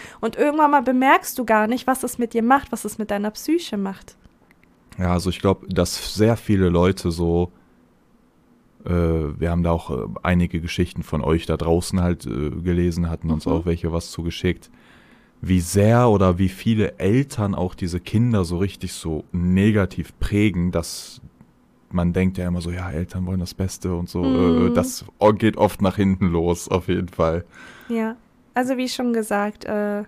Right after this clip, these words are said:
Speaker 1: Eltern sind halt Menschen. Wir vergessen das super, super oft.
Speaker 2: Mhm, das
Speaker 1: Man denkt
Speaker 2: stimmt.
Speaker 1: immer irgendwie, dass Eltern es besser wissen, weil sie ja auch mehr Lebenserfahrung haben. Sie sind ja auch reifer und alles.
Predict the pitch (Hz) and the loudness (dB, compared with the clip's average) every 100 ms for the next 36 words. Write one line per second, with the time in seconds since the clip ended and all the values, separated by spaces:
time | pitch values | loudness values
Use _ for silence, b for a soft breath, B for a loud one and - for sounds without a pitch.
0 | - _ _ _ 220 240 285 247 254 262 | -12 _ _ _ 0 0 0 0 0 -2
1 | 262 - 226 294 - - 208 208 b b | -4 -2 -4 -4 -8 -6 -6 -6 b b
2 | b b b - 233 254 233 359 - 247 | b b b -8 -6 -4 -2 -4 -2 -2
3 | 214 208 - 208 220 208 208 - 208 202 | -2 -4 -8 -6 -6 -6 -10 -10 -10 -10
4 | - - 180 170 82 90 90 233 240 285 | -4 0 2 2 0 -2 0 2 4 2
5 | - 294 294 - 269 277 262 254 - 247 | 2 2 2 2 0 -2 -2 -2 -2 -2
6 | 262 262 220 240 - 247 - 233 220 220 | -2 -2 -2 -4 -2 -2 0 0 0 -2
7 | - 220 208 208 214 B B - 214 214 | -2 -2 0 0 -4 B B 0 0 2
8 | 220 - - 226 226 233 226 - 214 - | 0 0 -2 -2 0 2 0 -2 -4 -2
9 | 208 214 208 190 196 196 202 208 202 208 | -2 0 -2 -2 -2 -2 -4 -8 -8 -6
10 | 214 220 220 226 233 240 - 220 220 - | -2 -2 -2 0 2 2 0 -2 -2 -4
11 | 208 208 208 | -4 -4 -6